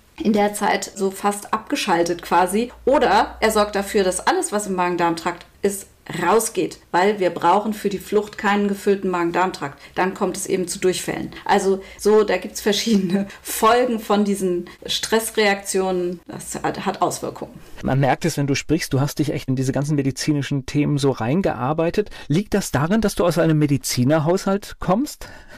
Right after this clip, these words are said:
Speaker 1: Frage, es könnte sein, denn mein Vater war Arzt, der war Hals-Nasen-Ohren-Arzt und da habe ich auch gerne in der Praxis mitgearbeitet und habe mich immer sehr gerne mit ihm drüber unterhalten. Interessanterweise war der auch kausal orientiert. Das, äh, trifft man ja heute nicht mehr so oft.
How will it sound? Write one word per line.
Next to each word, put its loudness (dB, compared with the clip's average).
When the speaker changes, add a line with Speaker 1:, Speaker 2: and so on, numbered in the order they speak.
Speaker 1:
Frage, 2
es -4
könnte 4
sein, 2
denn 2
mein 0
Vater 0
war 2
Arzt, 0
der 0
war 2
Hals-Nasen-Ohren-Arzt 0
und 2
da 2
habe 0
ich -6
auch -4
gerne 0
in -2
der 2
Praxis -4
mitgearbeitet -2
und -4
habe -2
mich -6
immer 2
sehr 4
gerne 2
mit -2
ihm 0
drüber 0
unterhalten. 0
Interessanterweise 2
war 4
der 2
auch 2
kausal 2
orientiert. -4
Das, -2
äh, 0
trifft -2
man 2
ja 2
heute 0
nicht -2
mehr 0
so 2
oft. -2